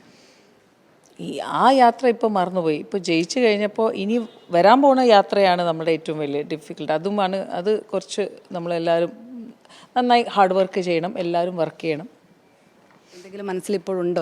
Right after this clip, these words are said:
Speaker 2: സംഘടന എങ്ങനെ നയിക്കാമെന്നതിനെ കുറിച്ച്?
Speaker 1: ഒന്നുമില്ല, ഒന്നുമില്ല. അതൊക്കെ അതിൻ്റേതായ, എനിക്ക് തോന്നുന്നു ഇത് എൻ്റേതായ ഒരു, ഒരു ഇതല്ല, ഒരു കൂട്ടായ്മേൻ്റെ, നമ്മുടെ ഒരു ചെറിയൊരു എക്സിക്യൂട്ടീവ് നമ്മളിപ്പോൾ മത്സരിച്ച് ജയിച്ച ആൾക്കാർ ഇരുന്നിട്ട് അത്, ഏഹ്, എന്താ പറയുക, ചർച്ച ചെയ്തിട്ട്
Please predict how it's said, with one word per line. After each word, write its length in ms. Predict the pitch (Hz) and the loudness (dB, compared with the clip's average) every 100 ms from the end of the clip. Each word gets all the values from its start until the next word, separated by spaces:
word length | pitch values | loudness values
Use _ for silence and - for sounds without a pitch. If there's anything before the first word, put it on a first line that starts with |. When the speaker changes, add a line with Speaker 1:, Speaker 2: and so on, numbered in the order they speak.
| 160 | -4
Speaker 2:
സംഘടന 300 | 165 160 165 165 | -10 -10 -10 -10
എങ്ങനെ 160 | 165 165 | -8 -8
നയിക്കാമെന്നതിനെ 500 | 156 156 170 160 156 151 | -10 -12 -14 -12 -12 -14
കുറിച്ച്? 180 | - - - | -20 -18 -8
Speaker 1:
ഒന്നുമില്ല, 360 | 190 143 147 - - - 190 | -8 -8 -16 -18 -18 -6 -4
ഒന്നുമില്ല. 300 | 170 143 139 | -2 -2 -2
അതൊക്കെ 320 | 175 180 - 214 190 - | -2 -2 0 2 2 0
അതിൻ്റേതായ, 480 | 185 190 190 180 185 202 - - - | -2 -2 2 4 4 0 -10 -12 -6
എനിക്ക് 180 | 285 339 | 0 2
തോന്നുന്നു 260 | 320 320 294 | 4 2 2
ഇത് 60 | 277 247 | 4 4
എൻ്റേതായ 640 | 254 262 294 285 285 277 285 277 | 4 6 6 8 8 8 8 6
ഒരു, 160 | 262 254 - 214 | 4 2 2 -2
ഒരു 120 | 196 196 | 2 2
ഇതല്ല, 220 | 175 170 208 | 2 2 0
ഒരു 80 | 254 | -2
കൂട്ടായ്മേൻ്റെ, 600 | 240 220 220 214 220 208 202 | -4 4 4 4 2 2 2
നമ്മുടെ 240 | 202 196 208 | 0 0 0
ഒരു 60 | 214 226 | 0 0
ചെറിയൊരു 340 | 202 208 208 185 | 2 4 2 0
എക്സിക്യൂട്ടീവ് 500 | 175 190 196 185 190 185 | -2 -4 -4 -2 -4 -4
നമ്മളിപ്പോൾ 320 | 180 180 190 180 185 | -4 -4 -6 -4 -2
മത്സരിച്ച് 420 | 175 - 185 190 185 | -2 -4 -6 -6 -4
ജയിച്ച 240 | 175 170 180 | -4 -2 -2
ആൾക്കാർ 300 | 160 175 165 170 | -2 -4 -4 -6
ഇരുന്നിട്ട് 400 | 160 170 170 190 - - - - 247 | -8 -10 -6 -8 -8 -18 -20 -6 2
അത്, 140 | 254 294 294 - 247 | 4 6 6 6 6
ഏഹ്, 920 | 233 226 220 214 202 202 196 190 180 190 | 6 6 6 6 6 6 6 4 2 2
എന്താ 140 | 190 180 | 2 2
പറയുക, 300 | 175 175 175 202 | 4 2 2 4
ചർച്ച 280 | 175 - 247 233 | 4 4 2 4
ചെയ്തിട്ട് 420 | 196 170 175 208 | 0 0 -2 -4